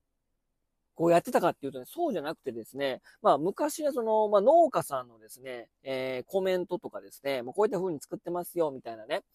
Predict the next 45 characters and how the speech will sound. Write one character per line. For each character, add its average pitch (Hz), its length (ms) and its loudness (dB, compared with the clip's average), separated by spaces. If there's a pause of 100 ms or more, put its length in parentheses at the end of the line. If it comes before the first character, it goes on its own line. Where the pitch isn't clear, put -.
(300)
い 160 120 -2
う 180 40 0
の 165 120 0
も 127 180 -6
ホ 170 80 0
ー 196 60 0
ム - 40 -2
ペ 185 60 2
ー - 40 4
ジ 127 80 -4
に 123 60 -8
載 160 80 -2
っ - 20 -2
て - 140 -4
る 180 120 -2
ん 151 60 -4
で 120 100 -8
す - 60 -20
け 117 60 -16
ど 123 80 -10
も、 185 320 4 (300)
お、 170 320 6
昔 190 340 -4
か 311 120 0
ら 285 80 2
こ 285 120 0
う 277 60 2
水 247 280 0
郷 233 220 8
地 - 160 -14
帯 156 200 0
で、 - 100 -18
こ 120 100 -20
の 120 80 -16
諏 - 160 -10
訪 143 120 0
良 135 100 -2
ね、 190 80 -2
野 170 120 -6
洲 165 140 -8
市 147 120 -14
の 110 100 -12
諏 - 120 -10
訪 127 120 -2
良 123 160 -6